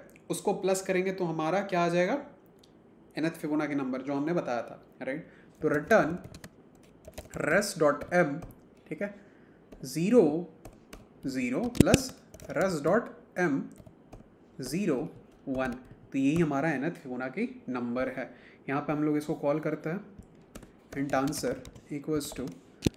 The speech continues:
fib n सी आउट आंसर करके देखते हैं हो रहा है या नहीं हो रहा। तो let's say फिफ्थ फिबोनाची नंबर चाहिए जो कि basically फ़ाइव ही होता है। ओके, यहाँ पे प्रॉब्लम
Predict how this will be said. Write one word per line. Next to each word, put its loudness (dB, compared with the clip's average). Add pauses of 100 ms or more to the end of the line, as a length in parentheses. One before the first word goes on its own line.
(220)
fib 0 (460)
n -2 (1700)
सी -2
आउट 2
आंसर 0 (1800)
करके 0
देखते -2
हैं -4
हो -2
रहा 0
है -2
या -4
नहीं -4
हो -6
रहा। -6 (240)
तो -6
let's -6
say 0
फिफ्थ -2
फिबोनाची 2
नंबर 0
चाहिए -2 (280)
जो -2
कि -4 (220)
basically 0 (220)
फ़ाइव 2
ही -4
होता 0
है। -2 (1500)
ओके, -8
यहाँ -2
पे -6
प्रॉब्लम -2